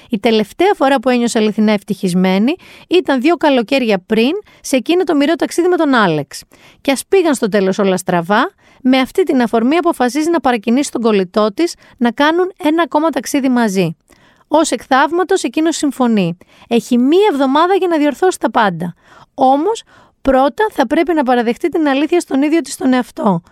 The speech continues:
Τι θα μπορούσε να πάει στραβά; Μάντεψε.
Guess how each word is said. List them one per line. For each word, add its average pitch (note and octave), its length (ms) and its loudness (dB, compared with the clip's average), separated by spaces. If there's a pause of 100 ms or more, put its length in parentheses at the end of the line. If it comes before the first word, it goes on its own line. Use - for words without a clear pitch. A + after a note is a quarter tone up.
(340)
Τι F4+ 140 2
θα E4+ 180 0
μπορούσε A3 460 2
να G3 140 0
πάει F#3+ 240 0
στραβά; F#3+ 560 0 (1400)
Μάντεψε. G3+ 720 0